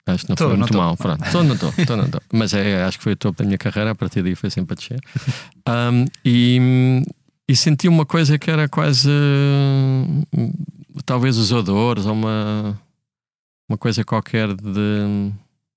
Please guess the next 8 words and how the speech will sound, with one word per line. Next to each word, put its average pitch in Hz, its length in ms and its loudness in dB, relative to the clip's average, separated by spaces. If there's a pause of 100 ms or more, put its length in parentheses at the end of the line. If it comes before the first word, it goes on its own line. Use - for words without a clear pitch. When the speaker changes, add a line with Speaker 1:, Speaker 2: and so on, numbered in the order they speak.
(120)
Speaker 1:
sensação, 113 840 -2 (400)
não 131 220 0
exatamente 131 560 0
de - 60 -14
casa, 123 340 -2
mas 123 160 0
de - 100 -10
familiaridade. 107 800 0